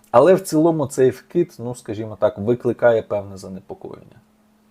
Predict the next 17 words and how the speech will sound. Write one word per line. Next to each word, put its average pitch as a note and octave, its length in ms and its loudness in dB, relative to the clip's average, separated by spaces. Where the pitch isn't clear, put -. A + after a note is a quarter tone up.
Онет G#3+ 340 0
отримав D#3+ 440 2
документ, D#3 500 -2
який A#2+ 260 -2
С - 220 -6
Ш - 220 -2
А C3+ 100 6
запропонували F#2+ 840 -2
Путіну D#3 500 -10
як G2+ 160 -8
пропозицію A2 600 -8
по F#2+ 140 -8
завершенню G2 600 -6
війни, G2+ 400 -8
та G2+ 140 4
яку A#2 220 2
Кремль C#3 420 -2